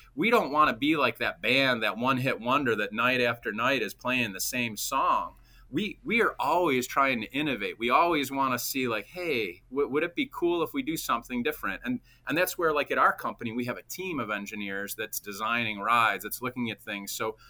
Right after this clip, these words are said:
we're, we're constantly, um, critiquing each other's work and, and brainstorming and coming up with different, uh, you know, new ideas. So, you know, the backwards car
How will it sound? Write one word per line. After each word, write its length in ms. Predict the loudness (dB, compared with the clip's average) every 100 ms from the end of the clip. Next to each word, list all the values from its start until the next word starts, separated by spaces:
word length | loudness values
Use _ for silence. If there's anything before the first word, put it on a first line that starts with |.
| -20 -2
we're, 220 | 0 2
we're 160 | 0 -2
constantly, 760 | 0 2 2 -2 0 0 0
um, 280 | 0 -4 -8 -18 -20 -8
critiquing 600 | -4 -2 -2 -2 -2 -2
each 180 | 0 0
other's 320 | 2 2 0
work 320 | 2 2 0
and, 180 | -6 -6
and 140 | -6
brainstorming 800 | 0 0 0 -2 0 0 0 -2
and 100 | -2
coming 300 | -2 -2 0
up 180 | -2 -4
with 200 | -8 -6
different, 440 | -8 -4 -6 -6 -10 -20
uh, 40 | -20 -20 -12 -4
you 100 | -2
know, 100 | 0
new 200 | 2 2
ideas. 560 | 2 0 -2 -2 -8
So, 380 | -6 -4 -4 -6 -12 -20 _ _
you 100 | -2
know, 120 | 0 0
the 80 |
backwards 600 | 4 6 6 4 2 0
car 600 | -2 2 6 6 6 0